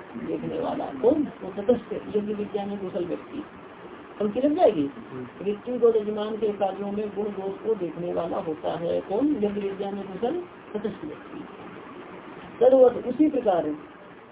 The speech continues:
उसी प्रकार कार्यकरण के व्यापार, उसी प्रकार कार्यकरण, कार्यकरण में व्यापार होने पर,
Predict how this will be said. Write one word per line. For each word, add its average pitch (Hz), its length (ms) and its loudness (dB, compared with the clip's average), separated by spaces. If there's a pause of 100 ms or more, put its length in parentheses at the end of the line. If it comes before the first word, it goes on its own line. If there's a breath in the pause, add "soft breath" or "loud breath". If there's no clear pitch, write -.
(180)
उसी 277 380 2
प्रकार 233 540 2 (540)
कार्यकरण 226 600 2
के 220 160 2
व्यापार, 185 480 -4 (380)
उसी 233 220 -6
प्रकार 220 420 -2
कार्यकरण, 208 800 -2 (1080)
कार्यकरण 214 800 2
में 226 180 2
व्यापार 196 480 -2
होने 175 260 -4
पर, 175 240 -6